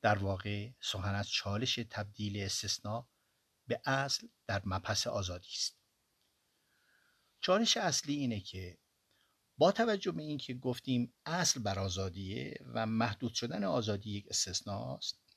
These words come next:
سوال اینه که پس چرا اکثر مردم و ملت‌ها در دنیا در طرف استثناء این قضیه قرار دارند و همواره باید برای دستیابی به آزادی تلاش کرد،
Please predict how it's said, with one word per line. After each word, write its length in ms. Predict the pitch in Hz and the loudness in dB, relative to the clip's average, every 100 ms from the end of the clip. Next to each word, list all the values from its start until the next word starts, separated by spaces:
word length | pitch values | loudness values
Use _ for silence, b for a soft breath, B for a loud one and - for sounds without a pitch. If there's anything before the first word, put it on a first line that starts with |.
| _ _ _ _ _ _ - | _ _ _ _ _ _ -6
سوال 300 | - 202 254 | 0 2 2
اینه 160 | 226 | -2
که 160 | - 202 | -4 -8
پس 200 | - 175 | -6 0
چرا 340 | - 220 202 | 2 4 2
اکثر 320 | 135 - 113 | 0 2 2
مردم 640 | 107 95 92 92 87 87 87 | 2 0 -2 -4 -6 -6 -8
و 240 | 92 90 87 | -6 -6 -4
ملت‌ها 680 | 95 95 87 87 - 92 | -4 -4 -6 -8 -4 -4
در 200 | 90 92 | -2 -4
دنیا 640 | 90 92 90 92 87 90 - _ _ _ _ - | -4 -6 -6 -4 -6 -8 -14 _ _ _ _ 0
در 140 | 135 | 0
طرف 400 | - 135 156 - 180 - | 2 -2 -2 -2 -4 0
استثناء 640 | 131 - 165 139 - 180 202 | 2 2 2 0 2 2 2
این 320 | 180 135 107 | 2 2 2
قضیه 340 | 95 87 92 | 0 -4 -6
قرار 280 | - 85 80 | -8 -10 -10
دارند 320 | 85 82 92 _ _ _ _ _ _ _ _ _ _ _ _ _ _ _ _ _ _ _ _ _ | -10 -12 -12 _ _ _ _ _ _ _ _ _ _ _ _ _ _ _ _ _ _ _ _ _
و 80 | 143 | 6
همواره 520 | 151 165 160 185 208 | 8 8 8 6 6
باید 560 | 175 143 139 139 135 123 | 4 4 6 8 6 4
برای 360 | 120 120 117 | 2 4 4
دستیابی 920 | 113 113 107 - - 110 107 104 107 104 | 4 4 6 4 4 2 2 0 -4 -4
به 140 | 92 | -6
آزادی 600 | - 101 98 101 98 120 131 | -6 -2 -2 -2 -2 -2 -2
تلاش 520 | - 95 104 107 - | -4 -2 0 0 -2
کرد، 320 | - 78 - | -4 -12 -12